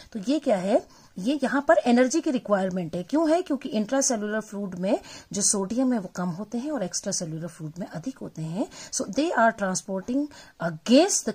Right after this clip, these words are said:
concentration gradient, अ, concentration gradient के against ट्रांसपोर्ट हो रहा है, इसलिए ये आयन पंप है और यहाँ पर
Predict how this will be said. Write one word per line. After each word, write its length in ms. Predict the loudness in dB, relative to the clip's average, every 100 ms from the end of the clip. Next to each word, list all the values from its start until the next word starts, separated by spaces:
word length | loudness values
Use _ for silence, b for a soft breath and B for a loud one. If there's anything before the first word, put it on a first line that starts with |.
| -4
concentration 680 | -4 -4 -6 -8 -8 -4 -4
gradient, 500 | -4 -8 -8 -10 -12
अ, 240 | -8 -6 -6
concentration 920 | -10 _ -2 0 0 -2 -2 -2 -4
gradient 420 | -4 -4 -2 -4
के 100 | -4
against 500 | -8 -6 -2 -2 -2
ट्रांसपोर्ट 480 | -6 -8 -8 -10 -10
हो 100 | -10
रहा 140 | -8 -4
है, 220 | -2 -4 B B B
इसलिए 560 | -2 0 2 2 0 -2 B B
ये 300 | -6 -4 -4 -6
आयन 340 | -8 -6 -4 -6
पंप 480 | -4 -4 -4 -6 -8
है 220 | -4 -2
और 120 | -2
यहाँ 260 | -4 -6
पर 100 | -4